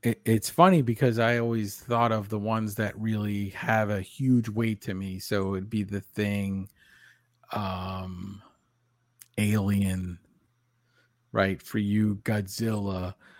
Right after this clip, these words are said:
Um, but then we get these Robert Eggers movies in The Lighthouse and The Witch, and I was intimidated to do The Witch because, man, I can't keep up with Eggers' research. Like, I thought I did a lot of research. I'm not in libraries day, day in and day out doing this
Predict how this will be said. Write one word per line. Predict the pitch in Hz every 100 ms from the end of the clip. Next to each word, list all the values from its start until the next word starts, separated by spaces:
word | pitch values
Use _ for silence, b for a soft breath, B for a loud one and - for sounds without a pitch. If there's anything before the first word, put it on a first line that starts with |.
| B _
Um, | - 104 98 98 95 101 98 95 _ _ _ _ _ _ _ _ 123
but | 104 127 123 127
then | 135
we | 151 139
get | 135 131
these | 127 113
Robert | 120 131 117
Eggers | 123 143 131 117
movies | 117 110 110
in | 113
The |
Lighthouse | 110 120 117 117 110 -
and | 104
The |
Witch, | 107 147 135 -
and | 110
I | 123
was | 117 107
intimidated | 107 - 160 139 98 95 98
to | 107
do | 98 101 95
The | 101
Witch | 135 151 -
because, | 101 110 98 95 - _ _ _ _ _ _
man, | 123 113
I | 139
can't | - 117 107
keep | 110 98
up | 101 -
with | 98
Eggers' | 92 104 92 92 - - _
research. | 98 92 - 101 -
Like, | 107 101
I | 123
thought | - 110
I | 101
did | 98
a | 95
lot | 92 90
of | 90
research. | 98 98 113 113 131
I'm | 127
not | 123 110
in | 104
libraries | 95 95 95 98 95 101 95
day, | - 92 92 95 92 -
day | 95 95
in | 95
and | 95 92
day | 95 92
out | - 98 -
doing | - 98 101
this | 101 110